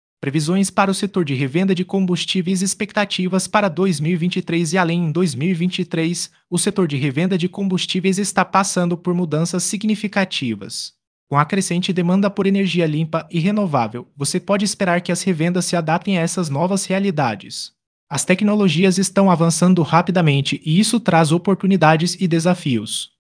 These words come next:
A transição energética é uma das principais expectativas. A popularização de veículos elétricos e a necessidade de combustíveis mais sustentáveis vão impactar diretamente o mercado.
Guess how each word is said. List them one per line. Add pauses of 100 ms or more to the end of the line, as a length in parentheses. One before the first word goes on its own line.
(140)
A
transição
energética
é
uma
das
principais
expectativas. (320)
A
popularização
de
veículos
elétricos
e
a
necessidade
de
combustíveis
mais
sustentáveis
vão
impactar
diretamente
o
mercado.